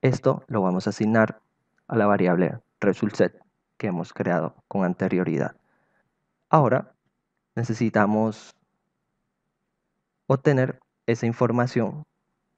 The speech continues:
que ha sido consultada. Para esto crearemos un ciclo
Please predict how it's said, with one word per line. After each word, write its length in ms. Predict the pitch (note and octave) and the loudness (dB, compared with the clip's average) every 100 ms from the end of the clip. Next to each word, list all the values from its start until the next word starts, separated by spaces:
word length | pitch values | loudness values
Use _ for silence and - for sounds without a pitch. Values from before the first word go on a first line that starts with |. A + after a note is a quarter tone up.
| _ | _
que 300 | - E3 G#3 - _ _ _ _ _ _ _ _ _ - | -4 -4 -4 -14 _ _ _ _ _ _ _ _ _ -4
ha 100 | A2 | -2
sido 320 | - G#2 G2+ | 2 2 2
consultada. 720 | A2 A2 G#2 G2+ F2+ - - _ _ _ | 2 0 -2 -2 -2 -2 -8 _ _ _
Para 180 | C#3+ C#3+ | 2 2
esto 380 | - - D3+ - _ _ _ _ _ _ _ _ _ _ | 0 -4 -6 -6 _ _ _ _ _ _ _ _ _ _
crearemos 840 | - A2 G#2 G2+ G2+ G2+ G#2 - _ _ _ _ _ | -6 -4 -2 -4 -4 -4 -8 -12 _ _ _ _ _
un 180 | A#2 A2+ | -8 -4
ciclo 680 | - A2 A#2 A2 F#2 D2+ | -4 -2 0 0 -2 -6